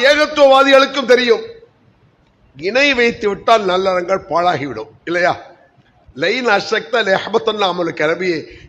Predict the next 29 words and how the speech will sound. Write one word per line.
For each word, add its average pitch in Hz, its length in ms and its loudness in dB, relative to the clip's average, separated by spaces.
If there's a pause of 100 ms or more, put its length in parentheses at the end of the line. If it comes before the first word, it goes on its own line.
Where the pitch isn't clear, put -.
(140)
நீர் 311 320 2
இணை 294 180 4
வைத்து 277 300 0
விட்டால் 247 420 4
உன் 214 160 -4
நல்லறங்கள் 233 500 0 (120)
பாழ் 294 380 6 (160)
அப்படிங்கிறான் 185 440 -4
அல்லாஹ். 127 200 -10 (1000)
எவ்வளவு 311 580 -2
பெரிய 294 180 2 (100)
தியாகம் 247 300 6
ரசூலுல்லாஹ் 226 360 0
செஞ்சிருப்பாங்க. 175 500 -2 (840)
அவர்கள் 294 560 4
நல்லறங்களை 302 540 4
நாசமாகும்னா 277 580 4 (560)
நம்ம 226 240 2
நல்லறங்கள் 233 460 2
எத்தனோண்டு 240 360 0
இருக்கும்? 180 300 -6 (580)
அப்ப 160 100 -10 (120)
நல்லறங்கள் 240 520 4
எல்லாம் 254 280 6
பாழாகுவது 220 500 2 (100)
இணை 233 200 0
வைத்தல், 214 400 -2
இது 269 80 -2 (100)
தெரியும். - 320 2